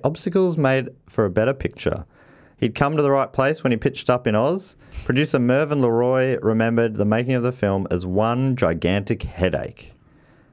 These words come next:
Uh, the production was marred by issues right off the bat, and the studio power brokers treated the cast and crew horribly. And I talk a,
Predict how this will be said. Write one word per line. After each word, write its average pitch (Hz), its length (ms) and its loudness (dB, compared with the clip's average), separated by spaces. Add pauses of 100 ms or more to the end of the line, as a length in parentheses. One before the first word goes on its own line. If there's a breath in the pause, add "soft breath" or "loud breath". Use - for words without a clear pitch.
(160 soft breath)
Uh, 87 180 0
the 101 80 -4
production 147 460 0
was 120 160 0
marred 120 280 2
by 113 140 2
issues 107 460 -2
right 107 180 4
off 113 140 -4
the 101 80 0
bat, 110 320 0 (340 loud breath)
and 117 100 2
the 120 60 0
studio 139 440 2
power 120 280 2
brokers 110 400 0
treated 123 260 0
the 113 80 2
cast 127 360 -2
and 135 80 0
crew 117 260 2
horribly. 95 880 -2 (340 soft breath)
And 98 60 -2
I 95 40 0
talk - 280 -2
a, 85 60 2